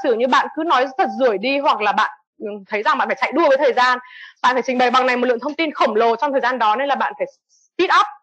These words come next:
tức là phải rất nhanh lên để mà giải quyết hết đống đó, thì chắc chắn rằng là một khi người ta đã mất mạch, tức là mất luôn cái mạch đó và không bao giờ kiếm lại được cái mạch, thế thì người ta không có lý do gì để quay lại tiếp tục với cái mạch của bạn, và người ta sẽ lôi kéo những người bên cạnh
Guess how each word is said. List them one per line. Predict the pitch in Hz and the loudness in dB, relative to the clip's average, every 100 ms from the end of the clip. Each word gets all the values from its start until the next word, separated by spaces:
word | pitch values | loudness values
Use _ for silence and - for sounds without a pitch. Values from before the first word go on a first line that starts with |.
| _ | _
tức | 302 | -2
là | 277 | 0
phải | 190 240 | 0 0
rất | 349 | 0
nhanh | 349 294 | -2 -2
lên | 277 262 | -2 -2
để | 226 190 | 0 -2
mà | 180 | -2
giải | 190 | -4
quyết | - 320 | -2 -4
hết | 339 | -2
đống | 214 220 | -4 -2
đó, | 196 226 - - - - _ | 0 0 -2 -12 -20 -20 _
thì | 277 233 214 196 | -2 0 -2 -2
chắc | 330 277 | -4 0
chắn | 269 233 | -2 0
rằng | 302 240 | 0 0
là | 214 196 190 180 - - - | 0 0 -2 -4 -12 -20 -6
một | 247 240 | -4 0
khi | 302 | 0
người | 254 | 0
ta | 233 220 233 | -2 -4 -2
đã | 214 | -2
mất | 269 415 - - | 0 -2 -2 -4
mạch, | 262 226 - _ - | -4 -4 -6 _ -2
tức | 302 | 0
là | |
mất | 226 269 - | 0 -2 -2
luôn | 262 262 | 0 0
cái | 226 | 0
mạch | 254 | -6
đó | 175 175 202 | -4 -4 -4
và | |
không | 247 254 | -4 -4
bao | 214 | -4
giờ | 208 180 165 - - - - | -4 -4 -6 -16 -20 -12 -4
kiếm | 226 | 0
lại | 302 | 0
được | 214 | -2
cái | |
mạch, | 247 262 - | -4 -4 -6
thế | 226 | -4
thì | 320 269 | -2 -2
người | 226 | -2
ta | 226 | -4
không | 240 330 | -4 -2
có | 277 | -2
lý | 262 240 | -2 0
do | 262 | 0
gì | 254 226 | 0 -4
để | 180 | -4
quay | - 233 | -2 0
lại | 240 - - | 0 -2 -4
tiếp | 349 | -2
tục | 330 - | -2 -2
với | 196 | -6
cái | 202 | -4
mạch | 269 277 | -4 -4
của | 185 | 0
bạn, | 202 - - - - | 0 -2 -12 -20 -6
và | 214 | -4
người | 214 | -4
ta | 226 | -4
sẽ | - | 0
lôi | 277 294 | 2 2
kéo | 285 240 233 | 2 2 2
những | 294 | 0
người | 339 | 0
bên | 233 254 | 0 0
cạnh | 269 | 0